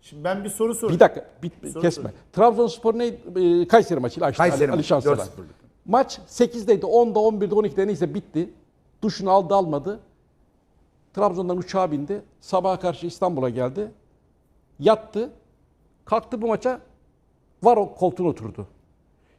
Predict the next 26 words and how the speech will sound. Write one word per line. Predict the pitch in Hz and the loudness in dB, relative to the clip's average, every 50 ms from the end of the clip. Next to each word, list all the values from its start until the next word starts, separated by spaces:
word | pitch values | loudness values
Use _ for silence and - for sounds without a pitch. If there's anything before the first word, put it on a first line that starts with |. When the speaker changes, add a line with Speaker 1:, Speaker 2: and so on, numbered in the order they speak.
| _ | _
Speaker 2:
Şimdi | _ - - 139 165 165 202 190 156 - - - _ _ _ _ _ _ _ _ _ _ - | _ -14 -8 -6 -4 0 0 0 0 -2 -8 -18 _ _ _ _ _ _ _ _ _ _ 2
öyle | 165 170 226 233 | 4 4 4 2
bir | 240 | 0
tuhaf | - - - - 233 277 277 202 - | -6 -10 -2 2 4 4 4 2 -2
ki | - 143 - - - - - - - | -6 -6 -6 -8 -12 -20 -20 -10 0
yardımcı | 131 175 196 208 185 240 240 208 254 | 2 2 2 2 0 -4 0 2 2
hakemler | 233 - - 240 262 262 - - - _ _ _ _ _ _ _ _ _ _ _ _ _ _ _ _ - 190 226 214 | 2 2 0 -2 -2 -2 -6 -12 -20 _ _ _ _ _ _ _ _ _ _ _ _ _ _ _ _ 2 2 4 4
de | 214 190 - | 4 0 0
Trabzon'dan, | - 139 131 131 - 123 110 107 113 160 214 262 - - _ _ _ | 0 -2 -2 0 0 -2 -4 -2 -2 -4 -4 -4 -10 -20 _ _ _
hakem | 165 185 185 - 240 247 - | -2 0 2 2 0 0 0
Trabzon'dan, | - 175 165 151 127 127 147 127 131 165 196 - - | -2 0 0 0 2 0 -4 -2 -2 -4 -4 -2 -2
Alişan | 202 202 175 214 220 226 | -2 -2 0 0 0 0
Salan | - - 196 214 208 208 | 0 -2 -2 -2 -2 0
Trabzon'dan | 170 185 180 160 170 190 185 180 175 180 | 0 0 2 2 0 -2 -2 0 -2 0
geliyor, | 151 165 143 151 151 143 143 - | 0 0 2 2 0 0 -2 -6
sabaha | - - 156 156 156 165 156 | -4 0 0 2 2 0 -2
karşı | 156 156 139 113 123 | -4 -6 -8 -6 -6
yetişiyor | 123 131 - - - 131 123 117 | -6 -6 -6 -8 -6 -4 -2 -2
maça. | 117 110 - - 196 220 240 - _ _ _ _ _ _ _ _ _ _ _ _ _ _ _ _ _ _ _ _ _ _ _ _ _ _ _ _ _ _ | -2 -4 -4 -6 -6 -6 -8 -12 _ _ _ _ _ _ _ _ _ _ _ _ _ _ _ _ _ _ _ _ _ _ _ _ _ _ _ _ _ _
Şimdi | _ - - - 339 339 311 135 - - _ _ _ _ _ _ _ _ _ | _ -20 -14 -10 -6 -4 -4 -6 -6 -14 _ _ _ _ _ _ _ _ _
tayinin | - - 170 208 233 262 269 277 277 277 214 | -4 0 2 4 4 4 2 -2 -2 -4 0
hiçbir | - 285 269 - - 247 - | 0 -2 -2 -2 -8 -14 -2
tarafı | - 233 233 202 196 | 2 2 2 2 0
tutarlı | - - 214 208 185 165 | -2 -2 0 0 2 2
değil. | 175 151 113 - - - _ _ _ _ _ - 131 127 | 2 0 0 -2 -8 -18 _ _ _ _ _ -18 -14 0
Galatasaray | - 190 214 233 233 247 214 - 220 208 196 | 4 4 4 4 4 0 -2 0 2 2 2